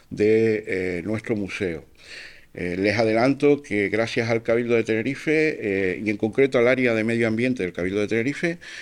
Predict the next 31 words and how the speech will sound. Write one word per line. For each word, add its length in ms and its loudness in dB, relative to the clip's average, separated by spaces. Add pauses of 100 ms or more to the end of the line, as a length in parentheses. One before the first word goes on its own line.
vamos 220 2
a 60 0
tener 260 2
un 80 2
nuevo 240 4
discurso 460 -2
museográfico 760 2
dedicado 640 2 (460)
a 500 2
lo 240 2
que 380 2
es 140 -2
la 120 4
cultura 540 2
del 140 2
monte 500 4
en 100 0
la 140 4
isla 180 0
de 100 2
Tenerife. 520 -4 (680)
Y 180 4
ese 200 2
va 80 6
a 40 2
ser 200 2
nuestra 320 2
propuesta 720 0
a 220 -6
partir 400 -2
de, 480 0